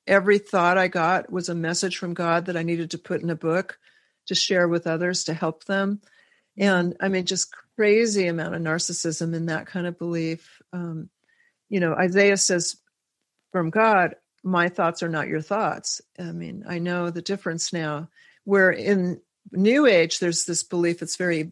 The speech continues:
Speaker 1: from, from Eastern spirituality, that we are one with God and that there's zero separation between
Speaker 2: Mm-hmm.
Speaker 1: us and God, instead of seeing God as our creator and our creation, we are the creation.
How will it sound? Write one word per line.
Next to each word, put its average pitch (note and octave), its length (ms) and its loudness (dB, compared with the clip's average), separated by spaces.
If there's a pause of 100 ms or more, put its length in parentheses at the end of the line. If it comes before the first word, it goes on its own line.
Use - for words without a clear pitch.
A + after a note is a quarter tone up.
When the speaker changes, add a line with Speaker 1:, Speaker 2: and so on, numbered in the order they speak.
(120)
Speaker 1:
from, E3+ 320 -4
from F3 320 -8
Eastern A3+ 420 0
spirituality, D#3+ 880 -2 (360)
that F3+ 240 4
we G3 240 4
are F3 260 4
one G3+ 300 4
with F3+ 160 -2
God D#3 340 0
and E3+ 160 -4
that D3+ 100 -4
there's D#3+ 220 -4
zero F3+ 540 0
separation E3 840 -2 (300)
between F#3 360 -2
Speaker 2:
Mm-hmm. - 100 -6
Speaker 1:
us G3 160 -4
and F3+ 100 -10
God, E3+ 280 -4
instead E3+ 300 -2
of E3 100 -2
seeing E3+ 260 -2
God E3 240 0
as E3 140 -4
our D3+ 180 -2 (360)
creator F#3 760 0
and D#3+ 80 -2
our D#3 140 -2
creation, E3 640 -6
we E3+ 140 2
are D#3 80 2
the D#3+ 80 -4
creation. - 720 -6